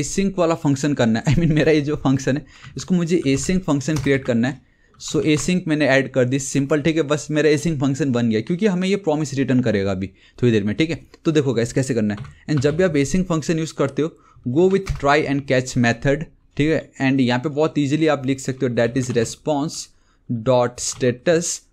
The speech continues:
मैं लिख देता हूँ फिलहाल अभी के लिए, and that is your four hundred, ठीक है, dot, and आपको जो सेंड करना पड़ेगा यहाँ पे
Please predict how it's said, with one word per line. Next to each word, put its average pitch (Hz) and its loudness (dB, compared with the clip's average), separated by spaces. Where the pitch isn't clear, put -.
मैं 131 2
लिख 127 4
देता 135 0
हूँ 135 0
फिलहाल 127 0
अभी 131 0
के 131 -4
लिए, 135 2
and 127 0
that 127 0
is 143 -2
your 139 -2
four 139 2
hundred, 123 2
ठीक 143 2
है, 127 -2
dot, 160 0
and 131 0
आपको 131 0
जो 147 -2
सेंड 143 -2
करना 117 0
पड़ेगा 104 0
यहाँ 101 -4
पे 151 0